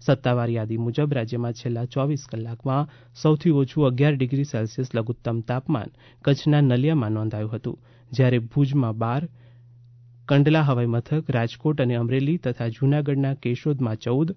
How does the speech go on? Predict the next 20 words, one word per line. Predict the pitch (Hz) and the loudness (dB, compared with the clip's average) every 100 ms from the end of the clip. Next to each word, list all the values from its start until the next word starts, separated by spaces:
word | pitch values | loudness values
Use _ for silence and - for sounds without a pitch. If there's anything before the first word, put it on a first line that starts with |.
| - - _ | -12 -20 _
કંડલા | 139 143 151 160 | 4 6 6 4
બંદર | 127 120 120 | 2 0 -2
પર | 117 110 | -4 -4
પંદર | 117 120 151 | -2 0 0
અને | 131 120 | 0 0
અમદાવાદમાં | 113 120 123 123 123 135 139 | 0 -2 -2 -2 0 -2 0
ઓગણીસ | 131 135 160 | 0 0 -2
ડિગ્રી | 151 143 156 | -4 -4 -4
સેલ્સિયસ | 160 113 117 117 - | -4 -8 -8 -12 -4
લઘુત્તમ | 131 139 147 151 | -4 -2 -2 -4
તાપમાન | 143 113 - 117 | -2 -8 -6 -4
નોંધાયું | 135 139 117 104 113 | 0 0 0 -4 -8
હતું. | 107 110 - - - _ _ _ _ - | -8 -10 -10 -20 -20 _ _ _ _ 2
સુરેન્દ્રનગર | 160 170 196 208 208 233 | 6 6 6 6 6 4
જિલ્લામાં | 151 160 165 170 175 180 | 6 6 6 6 4 2
શ્રી | - 143 | 0 -2
ચોટીલા | 127 143 135 160 175 175 | 0 0 2 4 2 2
ડુંગર | 123 131 139 170 151 | 2 2 2 0 0
તળેટી | - 117 113 123 | -2 -2 -2 -4
ખાતે | 120 120 117 135 165 | -6 -8 -2 0 0